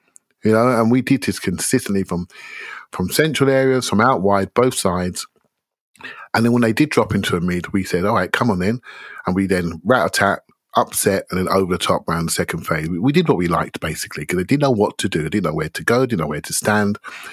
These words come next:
And every fifty fifty, we smashed them. And then because I thought our distances were really, really good. So, yeah, we, we played the football that suits this team.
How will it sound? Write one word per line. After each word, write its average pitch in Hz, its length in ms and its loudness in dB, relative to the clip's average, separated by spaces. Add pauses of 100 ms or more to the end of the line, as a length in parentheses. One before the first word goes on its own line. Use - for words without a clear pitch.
(160)
And 107 100 4
every - 220 2
fifty 90 280 -4
fifty, - 280 -4
we 80 120 -4
smashed - 380 -4
them. - 180 -12 (640)
And 107 140 4
then 110 80 4
because 110 200 2
I 107 100 6
thought 101 180 0
our 90 60 0
distances 90 380 -2
were 87 60 -2
really, 85 220 -2
really 78 200 -4
good. 80 240 -4 (760)
So, 151 120 2
yeah, 151 340 4 (120)
we, 135 160 4
we 127 160 2
played 151 320 2
the 156 80 2
football 101 300 0
that 92 140 0
suits - 360 -2
this 98 180 -2
team. 135 440 -2